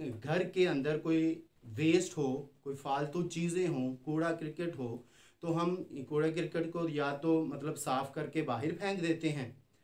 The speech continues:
सही है, सफाई के ज़रिए से झाड़ू। अगर कोई ऐसी चीज़ें हों जो आपको नहीं चाहिए, फालतू हैं आपके लिए, या फिर आपने घर में बनाया होता है स्टोर, तो उस स्टोर में रख देते हैं फालतू चीज़ें, कि स्टोर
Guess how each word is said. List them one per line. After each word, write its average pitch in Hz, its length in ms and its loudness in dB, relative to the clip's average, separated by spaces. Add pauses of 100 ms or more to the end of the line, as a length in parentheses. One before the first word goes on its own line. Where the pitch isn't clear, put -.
(300)
सही 143 140 2
है, 196 180 -2 (120)
सफाई 135 340 -2
के 139 140 0
ज़रिए 131 320 2
से 139 140 -2
झाड़ू। 123 400 -2 (480)
अगर 165 320 4
कोई 208 480 0
ऐसी 202 600 -4
चीज़ें 165 320 2
हों 160 280 2
जो 170 140 2
आपको 147 360 0
नहीं 170 280 4
चाहिए, 139 380 -2
फालतू 175 460 0
हैं 151 80 2
आपके 131 200 -4
लिए, 127 260 -2 (380)
या 165 220 2
फिर 170 140 -2
आपने 170 320 0
घर 147 200 0
में 160 180 2
बनाया 131 300 0
होता 147 260 -2
है 175 80 -2
स्टोर, 165 600 4 (200)
तो 165 60 -4
उस 170 240 -2
स्टोर 196 300 4
में 185 120 2
रख 151 180 0
देते 123 240 -6
हैं 113 80 -4
फालतू 117 380 -2
चीज़ें, 104 240 -6 (440)
कि 160 80 0
स्टोर 175 640 2